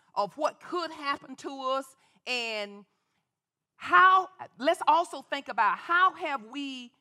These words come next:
tempted God? How have we,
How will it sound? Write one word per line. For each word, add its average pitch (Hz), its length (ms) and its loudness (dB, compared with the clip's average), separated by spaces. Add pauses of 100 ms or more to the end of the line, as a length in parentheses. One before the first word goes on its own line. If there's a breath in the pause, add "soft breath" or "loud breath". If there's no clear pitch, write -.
(120)
tempted 262 500 -8
God? 135 480 2 (420)
How 359 280 6
have 285 300 -2
we, 233 640 -12